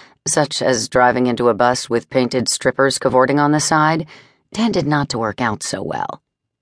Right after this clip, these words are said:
Especially when the bus was full of German tourists in shorts so short that they required a Brazilian wax for the men as well as the women.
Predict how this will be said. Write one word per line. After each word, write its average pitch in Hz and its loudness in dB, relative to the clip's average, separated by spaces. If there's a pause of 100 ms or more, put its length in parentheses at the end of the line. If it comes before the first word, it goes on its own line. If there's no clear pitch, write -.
(560)
Especially 240 6
when 180 6
the 160 4
bus 156 2
was 147 -2
full 151 4
of 131 0
German 147 4
tourists 139 0
in 135 4
shorts 143 2
so 254 4
short 196 4 (260)
that 156 0
they 175 6
required 165 2
a 147 0
Brazilian 151 2
wax 143 0
for 139 2
the 143 0
men 151 4
as 151 2
well 156 4
as 123 2
the 123 -2
women. 90 -2